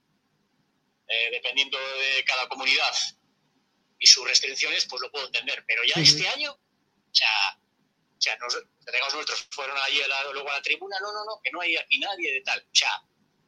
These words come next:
Speaker 1: era un desastre total. El campo, el campo a mí me parecía un buen campo, o sea,
Speaker 2: Sí.
Speaker 1: pero yo creo que un campeonato de España hay que llevarle a un sitio donde haya público.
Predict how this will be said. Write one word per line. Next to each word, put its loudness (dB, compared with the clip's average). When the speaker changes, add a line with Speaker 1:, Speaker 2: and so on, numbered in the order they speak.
Speaker 1:
era 0
un -6
desastre 6
total. -2
El 0
campo, -4
el -10
campo -6
a -4
mí -6
me -4
parecía -2
un -14
buen -10
campo, -6
o 0
sea, 4
Speaker 2:
Sí. 2
Speaker 1:
pero -4
yo -4
creo -6
que -14
un -18
campeonato -10
de 0
España 0
hay -2
que 0
llevarle 0
a -2
un 2
sitio 8
donde -6
haya 0
público. -14